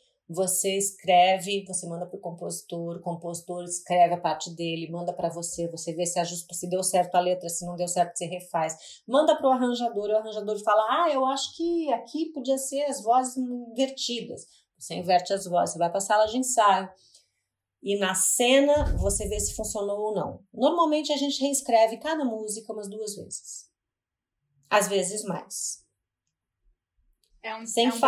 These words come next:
Speaker 2: baita trabalho,
Speaker 1: é.
Speaker 2: né?
Speaker 1: Sem falar que depois você vai pra cena com o público e, às vezes, o número musical é lindo, mas todo mundo liga o celular. Você fala, "Ih, tem que tirar esse número musical daí."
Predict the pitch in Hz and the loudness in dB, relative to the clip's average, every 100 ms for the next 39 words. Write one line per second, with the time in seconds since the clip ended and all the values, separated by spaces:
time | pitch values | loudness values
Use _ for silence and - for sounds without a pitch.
0 | 233 - - - 156 214 202 208 - _ | 6 4 0 4 4 2 -8 -14 -18 _
1 | - 247 254 247 262 277 294 285 269 262 | -2 -2 2 4 4 2 4 4 4 0
2 | 247 208 190 - 269 277 - 202 185 - | 2 4 4 2 0 2 2 2 0 0
3 | 254 269 269 320 233 208 - 180 170 - | 2 2 4 4 4 -4 -2 -2 -4 -10
4 | _ _ _ 226 233 269 262 320 330 339 | _ _ _ 2 4 4 2 0 0 0
5 | 330 330 - 320 339 - _ _ _ - | 0 0 4 4 4 -2 _ _ _ 4
6 | 294 330 311 392 247 202 196 - _ _ | 6 8 6 4 2 0 -4 -8 _ _
7 | _ _ _ - 254 269 294 311 - - | _ _ _ -6 2 4 4 2 -2 4
8 | 403 392 359 359 339 311 285 285 294 262 | 6 6 6 6 6 2 2 2 4 6
9 | 202 - 202 208 247 202 196 220 220 226 | 4 4 2 2 0 -6 -2 0 0 -4
10 | 220 220 220 208 202 285 | -8 -8 -10 -8 -8 -8